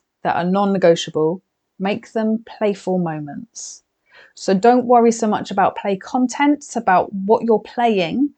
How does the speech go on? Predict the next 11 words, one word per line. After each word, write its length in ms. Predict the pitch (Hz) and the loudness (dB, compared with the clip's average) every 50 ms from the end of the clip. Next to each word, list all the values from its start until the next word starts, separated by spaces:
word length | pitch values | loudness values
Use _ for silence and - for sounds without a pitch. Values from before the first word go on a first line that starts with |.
| _ _ _ _ _ _ _ _ - | _ _ _ _ _ _ _ _ -6
but 200 | - - - - _ _ _ _ _ _ | -6 -6 -6 -8 _ _ _ _ _ _
take 640 | - - - - 226 220 220 214 - 117 - - - _ _ _ | -12 -8 -4 0 2 2 2 2 0 -2 -6 -20 -20 _ _ _
what 180 | - 190 196 - | -2 0 0 0
you 60 | 135 | 0
have 260 | 185 - 240 233 233 - | -2 -2 -4 -6 -6 -6
to 80 | - | -8
do 420 | 190 - 170 165 165 160 160 160 165 160 _ _ _ _ _ _ _ | -6 -2 0 2 2 2 2 0 -2 -4 _ _ _ _ _ _ _
and 120 | - 190 185 | -6 -6 -4
change 260 | - 208 185 180 170 | -2 -2 -2 -2 0
the 140 | 185 180 - | -2 -4 -4
atmosphere 600 | - - - - - 185 - - - 185 175 165 | -4 -6 -6 -6 -8 -10 -10 -8 -4 -4 -2 -2